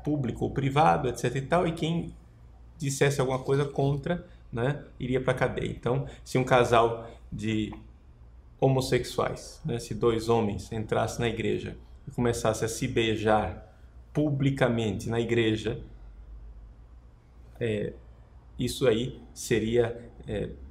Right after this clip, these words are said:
se o padre dissesse, "Não pode", isso seria passível de punição. Então, o pessoal tentou desconversar a história dizendo, "Ah, mas imagina,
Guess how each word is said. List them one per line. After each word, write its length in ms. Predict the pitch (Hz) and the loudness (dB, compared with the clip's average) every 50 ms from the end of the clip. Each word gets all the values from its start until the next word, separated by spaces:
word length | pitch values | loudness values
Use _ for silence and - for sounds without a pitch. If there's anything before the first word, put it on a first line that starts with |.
| - - - | -18 -16 -10
se 140 | - - | -6 -4
o 80 | 123 - | 0 4
padre 240 | - 123 120 113 113 | 6 6 6 6 2
dissesse, 420 | 110 107 - - 104 98 - - | 0 -2 2 2 2 2 4 6
"Não 180 | 135 156 147 135 | 6 6 6 6
pode", 520 | - 117 120 127 131 135 165 170 170 - | 6 6 6 6 6 4 0 -2 -4 -6
isso 120 | - - - | -8 -4 0
seria 220 | 139 127 127 120 | 0 2 2 2
passível 480 | - - 127 123 - - 135 117 120 120 | 2 2 0 2 0 -4 -4 -2 -2 -2
de 100 | 120 113 | -4 -6
punição. 680 | - - 131 117 110 107 - - - - - - - - - - - - - - - - - - - - - - | -6 -4 -4 -4 -4 -4 -4 -6 -8 -8 -8 -10 -10 -16 -18 -20 -18 -18 -20 -20 -20 -20 -20 -20 -20 -20 -20 -12
Então, 120 | - 131 | -8 -6
o 40 | 131 | -2
pessoal 280 | - 175 170 - 202 208 | 0 0 2 4 4 4
tentou 260 | 208 208 190 190 196 | 4 4 4 6 4
desconversar 600 | 185 185 - - 185 175 175 151 139 - 165 165 | 4 4 2 4 6 8 8 8 8 8 6 6
a 20 | |
história 300 | 160 - - 190 185 175 | 6 6 4 4 4 4
dizendo, 200 | - 156 160 160 | 4 2 2 2
"Ah, 200 | - 147 151 156 156 | 4 4 4 4 2
mas 160 | 151 - 202 | 0 0 2
imagina, 960 | 220 220 208 185 208 233 247 247 240 233 220 214 208 196 185 175 156 143 139 | 2 2 2 4 2 4 4 4 4 2 2 2 2 2 2 2 2 0 -2